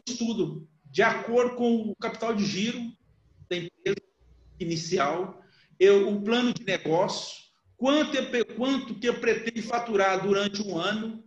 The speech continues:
isso é importante. Para quem vai vender, se é uma, uma operação interna ou uma operação interestadual, se eu vou vender um tributo que ele tem uma tributação mais forte no I C M S ou no I S S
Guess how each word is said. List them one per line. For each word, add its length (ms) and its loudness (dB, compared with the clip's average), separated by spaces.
isso 300 -8
é 40 4
importante. 840 -4
Para 200 2
quem 240 0
vai 140 4
vender, 520 4
se 80 -6
é 40 -2
uma, 280 0
uma 300 0
operação 560 0
interna 1080 -2
ou 100 2
uma 100 -2
operação 480 -2
interestadual, 1200 -4
se 140 2
eu 120 6
vou 160 4
vender 260 2
um 140 -2
tributo 540 -2
que 80 -4
ele 240 6
tem 220 4
uma 800 4
tributação 480 -6
mais 200 -2
forte 400 -2
no 60 -4
I 60 0
C 160 -4
M 180 2
S 500 -4
ou 220 2
no 100 -2
I 60 0
S 340 -4
S 520 -8